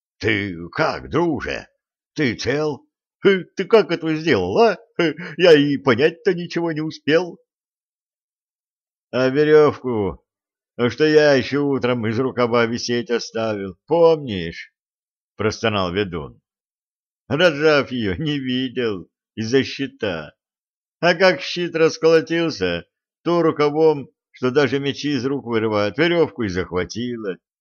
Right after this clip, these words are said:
Сам вмиг замотался и меня к себе притянул. Пока соображал, как это его угораздило, я,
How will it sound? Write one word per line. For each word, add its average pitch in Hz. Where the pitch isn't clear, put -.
Сам 139
вмиг 127
замотался 95
и 120
меня 113
к -
себе 107
притянул. 90
Пока 143
соображал, 139
как 127
это 120
его 123
угораздило, 107
я, 190